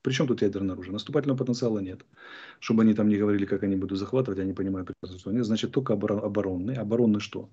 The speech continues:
Мы вот эти новые территории аннексированные будем защищать, как российские. Вот тут же всплыва-, а как российские они защищать не умеют, мы это видим прекрасно.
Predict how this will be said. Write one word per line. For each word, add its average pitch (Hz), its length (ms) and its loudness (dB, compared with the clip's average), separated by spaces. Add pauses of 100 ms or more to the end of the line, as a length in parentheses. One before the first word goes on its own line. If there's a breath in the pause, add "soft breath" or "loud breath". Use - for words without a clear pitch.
Мы 110 180 4
вот 104 140 0
эти 98 140 -4
новые 95 260 -2
территории 131 360 0
аннексированные 139 520 0
будем 120 180 2
защищать, 92 320 -6
как - 200 -10
российские. - 420 -10 (400 loud breath)
Вот 131 280 6
тут 151 180 4
же 120 80 6
всплыва-, 110 320 0
а 107 40 2
как 135 200 8
российские 127 420 4
они 110 80 8
защищать 104 420 0
не 107 100 2
умеют, 139 320 2
мы 107 100 2
это 98 140 -2
видим 95 260 -2
прекрасно. 139 480 -4